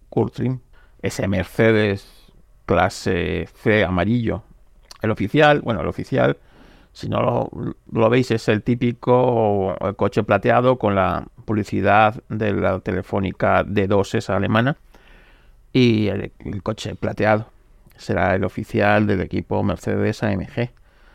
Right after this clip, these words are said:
Y el resto, pues, serán coches filiales, ¿no? En este caso, el Zaspit, con, con esa, ese coche amarillo y esa publicidad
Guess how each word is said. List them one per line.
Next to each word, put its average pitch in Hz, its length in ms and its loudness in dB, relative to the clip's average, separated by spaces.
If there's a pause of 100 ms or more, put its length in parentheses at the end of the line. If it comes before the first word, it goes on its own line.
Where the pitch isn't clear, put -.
(340)
Y 113 120 4
el 107 180 4
resto, 104 440 -2
pues, 104 140 -2
serán 98 640 -2 (140)
coches - 300 -8
filiales, 101 420 0
¿no? 107 140 -2
En 101 60 -4
este - 220 -8
caso, 117 360 2
el 101 260 2
Zaspit, - 580 -2 (220)
con, 90 500 -8 (280)
con 85 240 -12
esa, 95 240 -6 (120)
ese - 140 -18
coche - 200 -8
amarillo 95 580 0
y 92 160 -8 (140)
esa 101 180 -6
publicidad 101 680 0